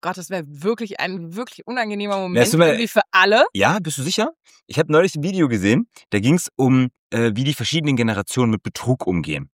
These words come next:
Speaker 1: Mhm.
Speaker 2: Weißt du, da kommt halt die Boomerin rein und dann so von wegen so, „Aber Heinrich, wie kannst du denn?“ Also die kommt auch noch aus dem Osten. „Wie kannst du denn nur? Nein, nenn mich nicht Hasenpüpsi. Du hast gesagt, ich bin“, also die rastet richtig
Speaker 1: Ja.
Speaker 2: aus, ne? Ähm,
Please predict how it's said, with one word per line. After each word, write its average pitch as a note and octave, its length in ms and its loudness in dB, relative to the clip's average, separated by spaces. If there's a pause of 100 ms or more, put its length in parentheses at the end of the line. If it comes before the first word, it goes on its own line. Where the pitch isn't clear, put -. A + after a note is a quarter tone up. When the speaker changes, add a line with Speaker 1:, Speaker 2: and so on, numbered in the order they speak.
Speaker 1:
Mhm. A3 140 0
Speaker 2:
Weißt A2+ 100 2
du, - 60 0
da A2 60 4
kommt A#2+ 220 -2
halt G#2 140 -2
die F#2 60 -6
Boomerin B2 400 2
rein A2+ 320 2
und G2 80 -4
dann G#2 120 -2
so F#2 60 -12
von F#2+ 160 -10
wegen F#2+ 160 -2
so, F2+ 120 -2
„Aber F#3 1200 -2
Heinrich, D4+ 640 2
wie A3+ 100 -6
kannst F4+ 340 0
du C#4 80 -8
denn?“ G#3+ 80 -2
Also G#2 140 -6
die G2+ 80 -8
kommt A2+ 160 -4
auch F2+ 40 -2
noch F2+ 80 -4
aus D#2 60 -14
dem F#2 80 -10
Osten. E2+ 220 -10
„Wie - 80 -8
kannst D#4+ 280 0
du C#4+ 40 -14
denn G#3+ 200 -2
nur? A3 180 0 (180)
Nein, D#4+ 280 2 (120)
nenn D4 220 0
mich D4 180 -2
nicht D4+ 180 -4
Hasenpüpsi. A#3+ 760 0 (220)
Du D#4+ 160 0
hast C#4+ 220 2
gesagt, B3 240 2
ich - 80 -12
bin“, C4+ 100 -2 (140)
also A2 140 -6
die A2 100 2
rastet F2 300 0
richtig D#2+ 280 -8
Speaker 1:
Ja. G2+ 120 4
Speaker 2:
aus, - 40 2
ne? C3+ 140 -2 (380)
Ähm, A2 380 2